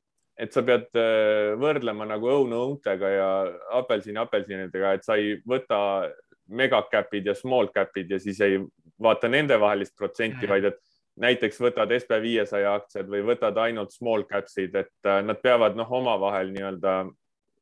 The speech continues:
Speaker 1: ühes grupis olema.
Speaker 2: Mhm, see kõik on arusaadav. Nüüd minu küsimus on see, vaata, mis sellel pikaajalise investoril, kes on harjunud ja tahab osta nõrkust,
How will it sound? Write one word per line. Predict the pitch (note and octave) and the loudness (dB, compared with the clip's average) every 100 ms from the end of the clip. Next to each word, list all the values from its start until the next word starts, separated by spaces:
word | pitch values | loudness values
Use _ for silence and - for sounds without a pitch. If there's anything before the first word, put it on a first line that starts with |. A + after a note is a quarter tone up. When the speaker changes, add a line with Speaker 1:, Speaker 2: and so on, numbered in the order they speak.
| _ | _
Speaker 1:
ühes | A#2+ C3 G#2+ - | -4 0 -2 0
grupis | C3 B2+ F#2+ E2+ | 0 0 -2 -6
olema. | E2+ E2+ F2 - _ _ _ _ | -6 -8 -12 -20 _ _ _ _
Speaker 2:
Mhm, | C3 A#2 | -8 -8
see | A2+ G3+ | -6 -2
kõik | E3+ E3 D#3+ | 0 0 2
on | |
arusaadav. | C#3+ C3+ A#2+ A2+ A2 A2 - - _ _ | 2 0 -2 -4 -4 -6 -12 -20 _ _
Nüüd | C3+ C3+ | -8 -2
minu | D3+ F3 C#3 | 2 2 0
küsimus | G#3+ G3 D3+ B2+ B2 | -2 0 0 -2 -4
on | A#2+ | -4
see, | D#3+ C#3 | -2 0
vaata, | B2 A#2 A#2+ | -2 -4 -6
mis | A#2 - | -8 -6
sellel | A#2 | -2
pikaajalise | A#2 E3+ C#3+ B2 A#2 A#2 A#2+ | 0 0 2 2 2 -2 -6
investoril, | A#2 C#3 C#3 B2+ A#2+ A#2 | -4 -4 -4 -4 -4 -4
kes | B2 B2 | -6 -6
on | B2 A#2+ A#2+ A#2+ | -6 -6 -6 -6
harjunud | A#2 D3 D#3+ B2+ A#2 | 2 4 4 0 -2
ja | A2+ | -4
tahab | A#2+ D3 A#2 | 0 0 0
osta | C3 C#3 - | -2 -4 -4
nõrkust, | C3+ G3 - - B2 - | 0 0 -2 -8 -12 -12